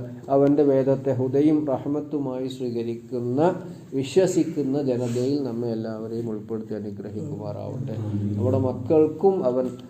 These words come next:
സന്മാർഗ ദർശനം നൽകി അവരെ, നമ്മളെ മക്കളെയും അവൻ രക്ഷപ്പെടുത്തുമാറാവട്ടെ. നാഥാ, ഞങ്ങൾക്കും ഞങ്ങളുടെ കുട്ടികൾക്കും ഞങ്ങളുമായി ബന്ധപ്പെട്ട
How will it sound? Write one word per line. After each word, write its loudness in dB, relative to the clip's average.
സന്മാർഗ 0
ദർശനം 0
നൽകി -4
അവരെ, 2
നമ്മളെ 0
മക്കളെയും 4
അവൻ 0
രക്ഷപ്പെടുത്തുമാറാവട്ടെ. -2
നാഥാ, 2
ഞങ്ങൾക്കും 0
ഞങ്ങളുടെ -4
കുട്ടികൾക്കും -2
ഞങ്ങളുമായി -4
ബന്ധപ്പെട്ട -8